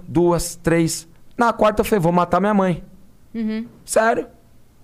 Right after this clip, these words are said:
Speaker 1: Minha mãe chorando, meu pai chorando. Mano, minha história dá pra contar um livro.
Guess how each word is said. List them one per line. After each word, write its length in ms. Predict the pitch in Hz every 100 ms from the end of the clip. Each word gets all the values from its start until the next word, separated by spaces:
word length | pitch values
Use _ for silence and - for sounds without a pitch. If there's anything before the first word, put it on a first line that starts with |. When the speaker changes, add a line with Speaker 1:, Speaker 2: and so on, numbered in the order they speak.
| -
Speaker 1:
Minha 140 | 214
mãe 140 | 185 185
chorando, 420 | - 196 185 190
meu 140 | 180
pai 240 | 165 170 170
chorando. 640 | - 185 175 175 170 165 - - -
Mano, 160 | 247
minha 100 | 185
história 320 | 180 - 190
dá 80 | 196
pra 80 | 190
contar 240 | 175 185
um 100 | 196
livro. 380 | 208 170 127 101